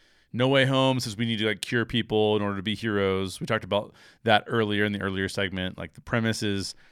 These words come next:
it's an interesting premise to put out there, and then it, and I'm not even sure it proves its own premise super, super well,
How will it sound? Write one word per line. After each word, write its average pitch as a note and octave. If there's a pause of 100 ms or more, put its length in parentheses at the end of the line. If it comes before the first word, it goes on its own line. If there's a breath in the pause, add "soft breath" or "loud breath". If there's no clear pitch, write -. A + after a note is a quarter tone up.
(540 soft breath)
it's G#2+
an G#2+
interesting B2+
premise B2
to B2
put A#2
out C3+
there, E3
and A#2
then A#2
it, A2+
and A#2+
I'm A#2
not B2+
even B2
sure C3
it A2+
proves C3
its C#3
own C3+
premise C3+
super, C#3
super C#3+
well, D3+